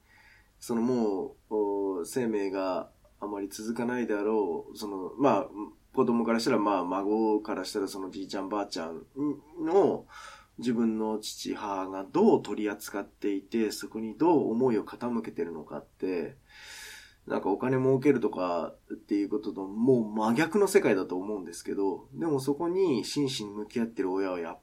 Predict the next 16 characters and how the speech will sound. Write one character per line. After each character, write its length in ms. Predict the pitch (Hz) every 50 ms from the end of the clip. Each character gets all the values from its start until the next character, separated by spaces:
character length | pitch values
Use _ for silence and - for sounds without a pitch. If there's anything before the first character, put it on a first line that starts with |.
| _
ぱ 80 | - 277
り 100 | 302 -
か 140 | - 95 98
っ 80 | 98 - -
こ 140 | 104 104
い 100 | 101 101
い 40 | 95 -
し、 500 | - - - 95 95 90 85 76 - - - - - - - - - - - _ _ 123
自 240 | 120 113 110 120
分 260 | 117 123 139 139 143 151
も、 420 | 160 185 226 247 208 160 120 104
じ 120 | - 131
ゃ 180 | 131 123 117 107
あ、 40 | 98 - - - - 127
そ 160 | 113 - 113 104
の、 320 | 101 98 95 95 87 -